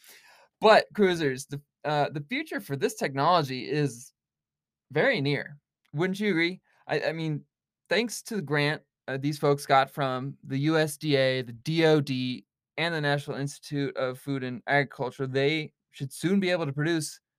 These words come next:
silky garments for hospital beds, cotton coats for doctors, and nylon onesies for the average Joe,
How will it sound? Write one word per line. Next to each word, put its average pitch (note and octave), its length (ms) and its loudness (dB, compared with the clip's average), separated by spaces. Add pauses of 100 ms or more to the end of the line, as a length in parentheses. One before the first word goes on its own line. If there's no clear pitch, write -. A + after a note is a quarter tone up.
(320)
silky D#3+ 400 -2
garments C#3 580 2
for B2 340 -4
hospital C3+ 460 -2
beds, A#2+ 520 -4
cotton C3+ 360 2
coats D3 320 0
for E3 100 -6
doctors, B2+ 560 0 (300)
and C3+ 100 -4
nylon D3+ 440 4
onesies C#3+ 400 2
for C3+ 160 -6
the C3 80 -2
average C3+ 300 2
Joe, D#3+ 320 0